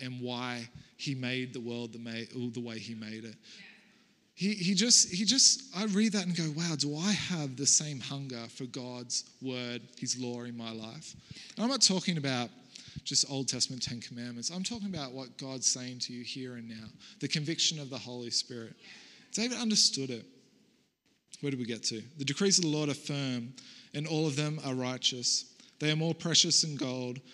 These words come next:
They are more pure than gold. They are sweeter than honey, than honey off the, from the honeycomb.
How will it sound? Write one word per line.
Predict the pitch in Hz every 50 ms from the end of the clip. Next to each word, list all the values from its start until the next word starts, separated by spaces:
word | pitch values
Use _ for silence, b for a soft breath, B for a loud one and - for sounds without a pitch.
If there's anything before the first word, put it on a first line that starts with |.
| B -
They | - 139 135
are |
more | 135 139 139 139
pure | 135 - - - 139 135 135 131 131 127 135 135 - - - - - _ _ -
than | 139 135
gold. | 123 120 110 107 107 107 110 110 139 B B B B B B B B B -
They | 147 147
are | 151
sweeter | 147 - - 175 185 196 196 196
than | 170 165 143
honey, | 127 135 147 147 147 147 147 147 147 156
than | 151 143 147 139
honey | 120 - 147 151 156 151
off | 139 120 -
the, | - 156 147
from | - - - 143 135
the | 135
honeycomb. | 107 113 120 120 117 - - 131 113 117 117 110